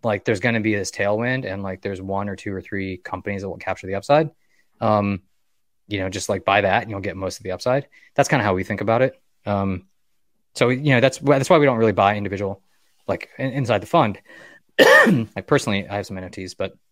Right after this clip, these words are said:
um, 'cause we have to play around with this stuff too. But, um, the way we think about it is, like, try, don't try to pick the winner. Try to pick the thing that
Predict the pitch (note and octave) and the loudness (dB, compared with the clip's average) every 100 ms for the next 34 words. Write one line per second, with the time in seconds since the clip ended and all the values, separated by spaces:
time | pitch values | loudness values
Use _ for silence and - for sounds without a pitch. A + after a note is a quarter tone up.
0 | _ _ _ _ _ _ - A#2 G#2+ G2 | _ _ _ _ _ _ -8 0 2 0
1 | G2 _ _ _ - G2+ F#2 F#2 - F#2 | -4 _ _ _ -4 -2 -2 -4 -4 -2
2 | F#2+ F#2+ F#2 F#2+ - C#3 A2 _ - _ | -2 -6 -10 -12 -2 0 0 _ -20 _
3 | _ - A#2 G#2 - G2+ F#2+ F#2+ F#2+ _ | _ 0 2 2 4 2 2 -2 -6 _
4 | _ _ _ - A#2+ A2 B2 A2 F#2+ F2+ | _ _ _ 2 4 4 0 0 -2 -4
5 | F#2 F#2 F#2 - B2+ A2+ C3 C#3 A#2+ - | -8 -8 -8 -2 0 2 2 2 0 0
6 | G2 F#2+ G2 F2+ - G2+ F#2 A2+ - - | -4 -4 -4 -6 -2 -2 0 -4 -4 -16
7 | _ _ _ _ _ _ - B2+ - A#2 | _ _ _ _ _ _ -10 -4 2 2
8 | G#2+ F#2+ F#2+ | 2 -4 -4